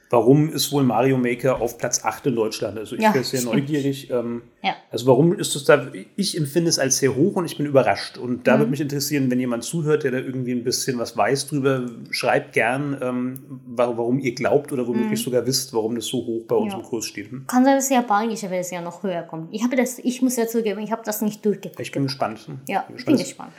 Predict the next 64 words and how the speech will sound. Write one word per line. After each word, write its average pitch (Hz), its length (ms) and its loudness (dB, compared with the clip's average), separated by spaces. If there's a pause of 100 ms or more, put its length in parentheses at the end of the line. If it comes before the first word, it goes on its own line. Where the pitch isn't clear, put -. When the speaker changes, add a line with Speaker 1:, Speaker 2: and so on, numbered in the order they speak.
(140)
Speaker 1:
Wär 135 100 6
Speaker 2:
Ja. 135 60 2
Speaker 1:
komisch, 165 320 2
wenn's 151 160 -4
gar 120 160 0
nicht 131 180 -2
kommt, 113 260 -6
weil 113 100 -4
es 113 80 -10
ist 135 100 -8
schon 143 160 -2
ein 135 40 -4
tolles 131 260 0
Spiel, 160 320 -2
Speaker 2:
Mhm. 160 80 4
Speaker 1:
aber 135 240 -2
mal 135 200 -4
gucken. 113 460 -12
Hm? 254 80 0
Speaker 2:
Ja, - 140 -2 (100)
mal 98 180 -10
schauen. 95 220 -14
Speaker 1:
Hast - 120 -4
du 151 60 -4
deinen 156 220 -2
Platz 165 200 -2
acht 160 140 -10
noch 160 80 -2
nicht 135 180 0
gemacht? 107 280 -10
Jetzt 127 160 -14
bist - 160 -20
du 135 60 -12
dran 110 140 -6
wahrscheinlich 107 300 -12
mit 117 140 -12
acht, - 180 -18
ne? 151 60 2
Speaker 2:
Ich - 320 -8 (100)
bin 214 140 -4
dran, 175 240 -14 (300)
oder? 262 240 2 (100)
Ist 240 160 -6
es 202 100 -14
ja. 185 200 -10
Genau, 208 400 2
äh, 220 180 0
Platz 247 260 2
sieben 208 460 6
bin 170 140 -8
ich 170 160 -14
dran. 160 220 -12 (500)
Speaker 1:
Ach - 80 -12
so, 170 120 2
was 117 160 6
war 107 100 -4
denn 113 180 -6
dein 120 200 -2
acht - 240 -8
nochmal 147 220 -2
schnell? 151 240 -6
Speaker 2:
Mario 214 300 4
Kart 180 200 -4
eight. - 180 -14